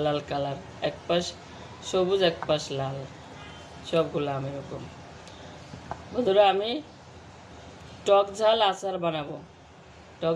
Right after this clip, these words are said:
ঝাল আচার বানানোর জন্য আমগুলো ভালো করে ধুয়ে পরিষ্কার করে নিয়েছি। এখন আমগুলো কেটে নেব। আম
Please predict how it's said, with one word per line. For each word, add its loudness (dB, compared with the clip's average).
ঝাল 4
আচার 2
বানানোর 4
জন্য 4
আমগুলো 6
ভালো 8
করে 8
ধুয়ে 12
পরিষ্কার 4
করে 6
নিয়েছি। 2
এখন 0
আমগুলো 2
কেটে 2
নেব। -6
আম 4